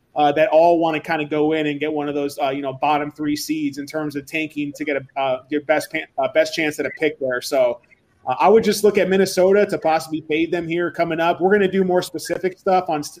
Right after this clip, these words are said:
on Sunday, looking ahead towards next week, and we're gonna do more situational spots for player props, situational spots for scheduling and for motivation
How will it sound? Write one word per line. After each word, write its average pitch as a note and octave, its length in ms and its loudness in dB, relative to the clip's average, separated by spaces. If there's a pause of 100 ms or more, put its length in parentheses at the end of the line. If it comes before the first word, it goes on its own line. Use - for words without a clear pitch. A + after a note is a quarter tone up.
(140)
on C#3 160 -6
Sunday, F3 460 0
looking D#3 280 0
ahead D3 200 0
towards D3 300 -2
next D3 260 -4
week, D#3+ 320 -6 (420)
and C#3+ 160 -2
we're D#3 120 -2
gonna D#3+ 180 0
do D#3+ 140 2
more D#3+ 160 2
situational D#3 720 -2
spots D3 340 0
for C#3 140 -6
player F#3 320 4
props, F3 640 2 (220)
situational D#3 600 -2
spots D3 360 0
for C#3 80 -10
scheduling D#3+ 680 -2
and D3 80 -4
for D3 120 -8
motivation D3+ 880 0